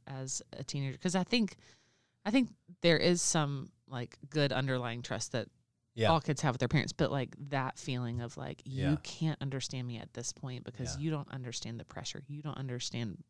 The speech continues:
Speaker 1: fill in the blank, you know?
Speaker 2: Yeah.
Speaker 1: Um, that that's, like, a very real, <laughs> painful place
Speaker 2: Yeah.
Speaker 1: and isolating
Speaker 2: Yeah.
Speaker 1: because you don't know how to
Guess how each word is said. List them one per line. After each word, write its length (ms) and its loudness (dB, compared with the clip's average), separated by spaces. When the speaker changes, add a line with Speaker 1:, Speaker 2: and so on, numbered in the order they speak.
Speaker 1:
fill 160 -8
in 60 -4
the 80 -4
blank, 320 -8
you 80 -4
know? 200 -8
Speaker 2:
Yeah. 140 -12
Speaker 1:
Um, 260 -8
that 140 -14
that's, 180 -8
like, 160 -4
a 60 -2
very 720 -6
real, 880 -10
<laughs> 100 -20
painful 720 -8
place 640 -6
Speaker 2:
Yeah. 60 -6
Speaker 1:
and 100 -6
isolating 720 -4
Speaker 2:
Yeah. 240 -6
Speaker 1:
because 320 0
you 60 -4
don't 200 -4
know 140 -2
how 120 -2
to 200 -4